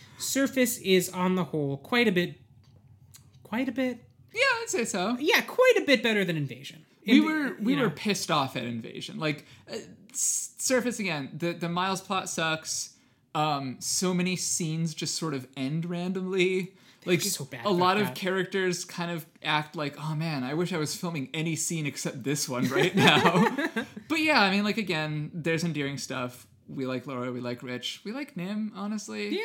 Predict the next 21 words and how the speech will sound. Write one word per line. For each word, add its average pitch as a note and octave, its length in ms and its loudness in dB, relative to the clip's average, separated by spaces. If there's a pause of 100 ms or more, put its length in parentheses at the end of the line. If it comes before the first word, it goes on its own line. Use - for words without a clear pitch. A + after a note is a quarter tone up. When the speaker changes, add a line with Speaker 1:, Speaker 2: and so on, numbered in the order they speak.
Speaker 1:
it's F4+ 100 -6
cute. D#4 380 -2 (180)
Speaker 2:
Um, E3+ 520 2 (200)
and, D#3+ 480 -4 (440)
you F3 260 -2
know, D3+ 140 -2
it C#3+ 120 -2
gets F3+ 280 -2
kind F3+ 180 -4
of D#3 80 -4
entertainingly C#3 720 -4
off C3 220 -10
the C#3+ 60 -10
rails B2+ 280 -10
towards - 300 -12
the - 100 -10
end. - 320 -14 (140)
Speaker 1:
Yeah. C#4+ 180 -6 (140)
Speaker 2:
So, D#3+ 560 -4 (140)
um, F#3+ 520 0
yeah, C#4+ 360 -4